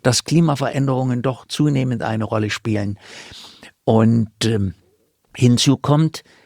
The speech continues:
dass auch die Tiere, und da haben wir gerade im Museum eine junge Frau, die hat das an verschiedenen Laufkäfern und Hummeln untersucht, ob die Tiere sich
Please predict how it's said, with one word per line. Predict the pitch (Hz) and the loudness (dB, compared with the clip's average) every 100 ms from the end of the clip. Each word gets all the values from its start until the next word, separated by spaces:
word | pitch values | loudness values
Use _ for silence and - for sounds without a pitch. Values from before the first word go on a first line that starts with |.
| - | -8
dass | 117 127 - | -4 -4 0
auch | 135 135 | 0 0
die | - 120 | -6 -8
Tiere, | - 185 202 185 | -4 0 0 0
und | 135 123 | -4 -4
da | 123 | -4
haben | 151 | -2
wir | 156 | -2
gerade | 139 127 143 151 | -2 -4 -2 -2
im | 147 | -2
Museum | 139 127 127 156 170 165 - - _ - | -2 -2 0 0 0 -2 -6 -16 _ -12
eine | 123 139 131 | -8 -4 -4
junge | 127 135 147 131 | -4 -4 -4 -6
Frau, | - 135 165 | -2 0 0
die | 147 | -2
hat | 135 139 | -4 -4
das | 135 - | -6 -6
an | 120 120 | -6 -6
verschiedenen | 120 151 151 135 120 | -4 -4 -2 -2 0
Laufkäfern | 120 147 165 - 156 143 143 127 | 0 -2 -4 -2 -2 0 -2 -4
und | 120 127 | -4 -2
Hummeln | 151 165 156 | 0 0 0
untersucht, | 147 143 139 127 147 135 - - - | -4 -2 -4 -2 -4 -4 -14 -20 -2
ob | - - | 0 4
die | 151 - | 2 2
Tiere | - 190 196 175 | 2 4 4 2
sich | 143 156 147 - | 0 -2 -4 -10